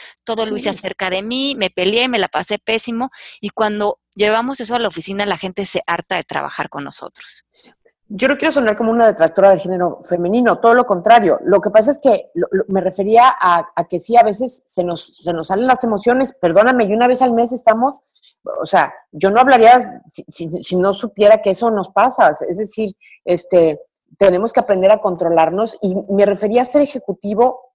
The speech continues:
Speaker 2: en términos de ejecutar, hacer las cosas, no decirlas, no estar nada más hablando, no, no perder el tiempo. No, no, no tenemos tiempo que perder nadie. Ningún ser
Speaker 1: Ujú.
Speaker 2: humano tiene, <laughs> nadie tiene tiempo que perder.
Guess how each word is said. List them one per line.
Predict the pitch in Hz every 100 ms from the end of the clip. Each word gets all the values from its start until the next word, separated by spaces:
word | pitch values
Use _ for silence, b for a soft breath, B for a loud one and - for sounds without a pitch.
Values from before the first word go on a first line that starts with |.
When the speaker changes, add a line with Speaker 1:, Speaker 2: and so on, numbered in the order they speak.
| _ _ _
Speaker 2:
en | 190 180
términos | 214 226 240
de | 220 -
ejecutar, | 196 202 196 202 190 170 - 285 247 - B B -
hacer | 175 - 269 240
las | 185 -
cosas, | - 147 143 143
no | 202
decirlas, | 202 196 - 240 180 135
no | 180
estar | - 196
nada | 196 190
más | 180 170
hablando, | 165 185 202 196 156 131 b b -
no, | 190 196 -
no | 208 214
perder | 220 208 202
el | 196
tiempo. | - 214 208 196 160 - _ _ -
No, | 214 214
no, | 240 240
no | 247 254
tenemos | 269 262 240 -
tiempo | - 226 196
que | 180
perder | 170 165 170
nadie. | 214 214 170 131 _ _ _
Ningún | 185 190 233
ser | 220
Speaker 1:
Ujú. | 208 208
Speaker 2:
humano | 208 214
tiene, | 196 180 170 165
<laughs> | 180 180 -
nadie | 190 233 233 220
tiene | 208 202
tiempo | 196 180 _
que | -
perder. | - 151 147